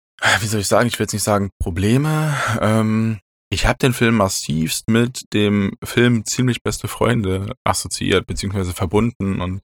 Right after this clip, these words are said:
hab da sehr irgendwie auf, auf Kleinigkeiten und Details geachtet, die mir im Zweifel irgendwie bekannt vorkamen oder, oder die Bindung jetzt zwischen den beiden, was natürlich per se nicht miteinander zu vergleichen ist, aber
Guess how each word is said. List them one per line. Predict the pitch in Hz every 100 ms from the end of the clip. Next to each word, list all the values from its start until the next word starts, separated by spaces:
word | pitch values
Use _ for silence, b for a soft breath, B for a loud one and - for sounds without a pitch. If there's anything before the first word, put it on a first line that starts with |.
| _ _ _ -
hab | 98 -
da | 104 113 107 -
sehr | 90 104 113 107
irgendwie | 101 101 95
auf, | 95 -
auf | 87 -
Kleinigkeiten | 92 104 117 - 95 -
und | 90 -
Details | - 95 117 - - -
geachtet, | - - 101 - 98 - _ _ _ _
die | 98
mir | 95
im | 92
Zweifel | - 95 95
irgendwie | 95 -
bekannt | - - 104 -
vorkamen | 95 90 - 90 90 87 101
oder, | - 50 50
oder | 85
die | 85 101 -
Bindung | 110 110 95
jetzt | 90
zwischen | - 95 -
den | 90
beiden, | 85 92 98 90 - _ _ _
was | 104 101
natürlich | 104 92 110 98 - _
per | - 98
se | 107
nicht | 104 95
miteinander | 98 95 95 98
zu | - -
vergleichen | 98 90 95 104 98
ist, | 95 -
aber | 90 90